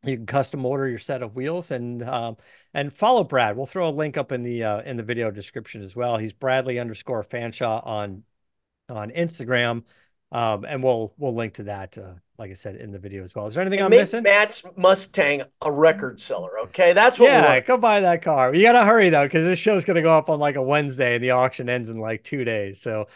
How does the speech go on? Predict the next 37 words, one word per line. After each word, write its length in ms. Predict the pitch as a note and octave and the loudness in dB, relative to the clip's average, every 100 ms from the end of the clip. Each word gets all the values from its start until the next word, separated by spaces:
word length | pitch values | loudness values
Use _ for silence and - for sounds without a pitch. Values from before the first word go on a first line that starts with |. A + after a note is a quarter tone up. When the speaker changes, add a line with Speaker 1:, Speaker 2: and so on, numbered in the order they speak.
| - | -6
Speaker 2:
Yeah. 140 | E3+ D#3 | -2 2
Speaker 1:
you're 100 | D3+ | 2
gonna, 200 | E3 F3 | 2 2
you're 160 | E3+ | 4
gonna 140 | E3+ E3 | 4 6
get, 260 | G3+ G3 F#3+ | 4 2 -2
uh, 220 | F3+ F3 D#3+ | 2 2 2
see 260 | - G#3 | -2 4
all 160 | G3+ G3+ | 6 6
the 100 | F#3+ | 4
exciting 600 | F3 - F3 D#3+ D3 C#3+ | 2 0 2 2 0 -4
stuff 360 | - D3 B2+ | -2 -2 -2
there 320 | - B2+ A2+ A2 | -2 0 0 -2
at 140 | B2 | -4
the 140 | C#3 | -2
end 120 | B2+ B2 | -4 -2
of 60 | |
the 140 | A#2+ A#2 | -4 -2
auction. 440 | A2 A2 - A2+ _ _ | -2 -4 -6 -8 _ _
Hopefully, 420 | F#3 G3+ - C3+ | 4 4 4 0
hopefully 320 | A2 D3 D#3 D#3+ | 2 2 2 2
it 40 | |
doesn't 260 | D3 C3 B2+ | 2 -2 -4
just 240 | B2+ - | -6 -6
flatten 400 | - B2+ A#2+ A#2 | -8 -6 -6 -8
out. 300 | A2 G#2 A2+ | -8 -8 -10
But, 220 | - A2 - _ _ _ _ - | -10 -10 -10 _ _ _ _ -6
um, 380 | A#2+ A2 G#2 | -2 -2 -4
we 120 | A2 C#3 | -4 2
got 160 | D3 | 4
a 40 | C#3+ | 4
little 220 | E3 E3+ | 4 6
bit 100 | E3+ | 4
of 80 | D#3 | 4
ways 300 | D3 C#3 - | 2 0 -2
to 100 | A#2+ | -6
go. 360 | A#2 G2+ F2+ | -6 -6 -10